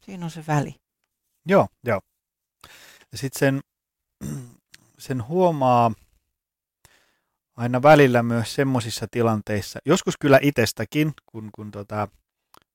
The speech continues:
Speaker 2: niin kuin jälkikäteen, kun
Speaker 1: Mm.
Speaker 2: on, on
Speaker 1: Mm.
Speaker 2: vaikka ollut liikaa kuormitusta, väsynyt,
Speaker 1: Mm.
Speaker 2: se koko setti sekasi, <clears throat> niin, niin, tota, niin sit pääsee semmosia ajatuksia päästä, välillä
Speaker 1: Mm.
Speaker 2: jopa suustakin,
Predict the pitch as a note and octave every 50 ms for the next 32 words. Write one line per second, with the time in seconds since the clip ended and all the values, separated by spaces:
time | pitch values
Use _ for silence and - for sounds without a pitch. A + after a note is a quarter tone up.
0 | _ _ A2 G#2+ A2 G#2 A2+ B2+ C3+ C3 A#2+ A2 A2 G2 G2+ G2 - - D#3+ D#3+
1 | D#3 E3 C#3 C#3+ D3 - C#3+ D3 - A#3 E4 - C#3 C3+ C3+ - - C3+ C3+ C3
2 | D3 E3 F3 E3 - D3 - - - C3 B2+ B2 A#2 A#2 G#2+ - A2+ G#2 - _
3 | G#2 G#2 - - _ _ _ - A#2+ A#2+ - - A#2 A2 G#2 G#2 G2 - _ _
4 | _ F#3 F3 E3+ E3 F3 G3+ - _ _ _ _ _ - - G#2 G2 - _ -
5 | C3 B2+ - A#2 G#2+ - B2+ A2 - _ G#2 F#2+ - C#3 - - F3 - G3 -
6 | - _ _ - C#3 D#3+ - _ _ _ _ - A2 G#2 G2+ A2 G#2 - A#2 G#2+
7 | - - G#2+ G#2 - - _ _ _ _ _ _ _ _ _ _ _ _ _ _
8 | - G#2 - - C#3+ - - - _ _ _ _ _ - E3 F3+ F3 D3+ - -
9 | B2 A#2+ A2+ - C3 B2+ B2 - - B2 A#2+ - - D3+ D#3+ D3+ B2+ - A#2 -
10 | - - - A2 G#2 G2+ G2 - - _ _ _ - B2 C#3 D3+ D3+ - - -
11 | F3+ D3+ - _ _ - A#2+ B2+ B2+ B2 A#2+ A2 G#2 G2 - G2 - - B2 B2+
12 | B2 - - C3+ - - D3+ D#3+